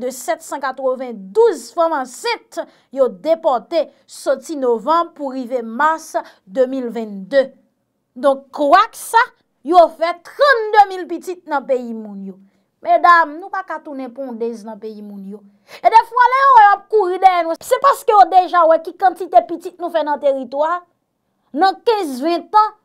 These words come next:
yo k ap chèche twa, dominiken yo pa jwenn ni non, nou pran peyi a nan men yo, wi,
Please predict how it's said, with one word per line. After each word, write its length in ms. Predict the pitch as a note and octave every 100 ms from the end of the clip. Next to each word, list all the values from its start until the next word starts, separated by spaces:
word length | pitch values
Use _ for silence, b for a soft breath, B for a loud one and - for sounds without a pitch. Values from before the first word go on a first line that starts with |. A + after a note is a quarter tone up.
| _
yo 140 | E4+ F#4
k 80 |
ap 140 | F4 E4+
chèche 320 | E4 E4 D#4+ E4
twa, 160 | D#4+ D4
dominiken 460 | C#4+ C#4 C#4 C4+
yo 60 | B3+
pa 100 | B3 A#3
jwenn 180 | A#3
ni 80 | A#3 A#3+
non, 100 | D4+ -
nou 160 | F4
pran 220 | E4 D#4 C#4+
peyi 220 | C#4 B3+
a 80 | B3
nan 140 | A#3
men 160 | A3 G#3+
yo, 80 |
wi, 80 | C#4+